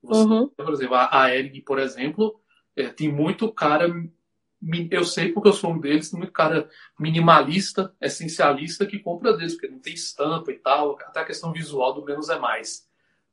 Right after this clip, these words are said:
Speaker 1: É,
Speaker 2: Aham.
Speaker 1: transportado pra roupa, né? Então,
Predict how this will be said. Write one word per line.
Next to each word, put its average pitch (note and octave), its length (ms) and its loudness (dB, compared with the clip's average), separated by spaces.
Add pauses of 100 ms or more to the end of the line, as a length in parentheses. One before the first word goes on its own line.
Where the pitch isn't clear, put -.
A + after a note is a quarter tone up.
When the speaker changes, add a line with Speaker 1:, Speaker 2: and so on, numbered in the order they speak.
(400)
Speaker 1:
É, C#3+ 180 2
Speaker 2:
Aham. G#3 340 8
Speaker 1:
transportado - 640 2
pra E3 160 0
roupa, C3+ 420 -4
né? B2 200 -4 (580)
Então, E3+ 580 2